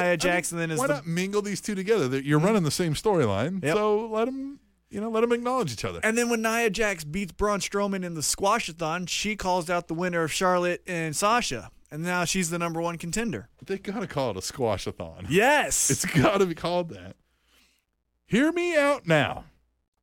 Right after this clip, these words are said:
Speaker 1: Braun and Nia are both in the ring squashing jobber after jobber. One female and one male jobber, of course. Oh, that's what he's saying, yeah. Anyways, you guys keep up the good, and, uh,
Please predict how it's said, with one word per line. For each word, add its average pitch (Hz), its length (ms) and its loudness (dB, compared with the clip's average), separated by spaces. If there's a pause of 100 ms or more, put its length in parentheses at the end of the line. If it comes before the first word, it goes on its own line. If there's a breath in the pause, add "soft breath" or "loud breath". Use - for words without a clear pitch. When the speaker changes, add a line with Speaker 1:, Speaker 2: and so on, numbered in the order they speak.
(120)
Speaker 1:
Braun 165 380 4
and 220 140 -2
Nia 151 340 0
are 123 120 0
both 120 340 2
in 175 100 -6
the 180 100 -2
ring 107 220 -2
squashing 101 560 -4
jobber 107 420 -2
after 107 220 -8
jobber. 80 480 -12
One 117 200 -4
female 120 360 -6
and 85 140 -6
one 98 160 -4
male 101 200 -2
jobber, 85 380 -6
of - 140 -18
course. 92 320 -14 (800)
Oh, 87 140 -6
that's 82 140 -14
what 80 100 -12
he's 82 120 -16
saying, 82 160 -20
yeah. 80 80 -14 (580 soft breath)
Anyways, 147 420 4
you 190 80 0
guys 202 240 2
keep 175 220 0
up 170 160 0
the 180 60 -2
good, 151 400 4
and, 120 280 -2
uh, 135 540 -2